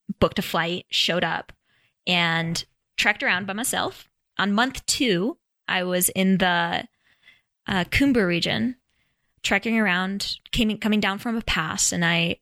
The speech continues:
hadn't spoken English for a while, apart from, like, "One room, please," you know, "How much?" "Potatoes."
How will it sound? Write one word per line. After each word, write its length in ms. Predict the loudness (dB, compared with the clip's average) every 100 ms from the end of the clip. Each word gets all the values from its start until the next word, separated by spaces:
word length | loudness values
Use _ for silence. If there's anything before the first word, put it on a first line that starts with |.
| _
hadn't 220 | 0 0
spoken 280 | 0 2 2
English 280 | 2 0 0
for 120 | 2
a 80 | 2
while, 480 | 2 0 -2 -4 -6 -8 -6
apart 300 | -4 0 -2
from, 140 | -2 -4
like, 280 | -4 -8 -16 _ -2
"One 200 | 0 4
room, 280 | 4 4 2
please," 500 | 2 2 2 0 0
you 80 | 0
know, 200 | 0 0
"How 140 | 2
much?" 580 | 4 4 4 2 0 -2 -4
"Potatoes." 720 | -6 0 2 2 4 2 0